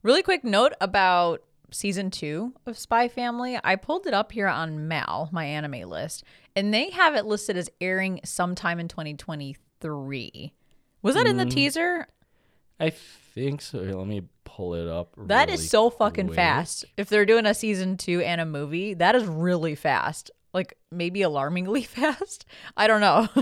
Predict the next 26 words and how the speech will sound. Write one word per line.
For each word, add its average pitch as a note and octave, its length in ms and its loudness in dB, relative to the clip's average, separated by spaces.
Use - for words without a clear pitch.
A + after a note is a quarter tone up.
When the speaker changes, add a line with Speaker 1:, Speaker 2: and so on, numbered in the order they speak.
Speaker 1:
<laughs> A#3 100 -2
Wait, G#3+ 160 10
I G3+ 40 8
think B3 180 -2
it G#3+ 60 6
is G#3 120 4
in G3 80 -4
the F3 60 -2
teaser. C#3+ 560 -8
I'm F#3+ 100 0
looking F#3 260 -2
at, E3 60 -2
like, F3+ 200 -4
the F3+ 100 0
first F3 480 -2
moments D#3 440 -4
here, C#3+ 160 -6
and C#3+ 80 -8
it D3 80 -12
does D3+ 180 -2
say D#3 160 -4
twenty D#3 400 -10
twenty-three? G#2+ 720 0
Speaker 2:
Yes. - 460 -10
Uh, F#2+ 500 -4
s-, - 200 -16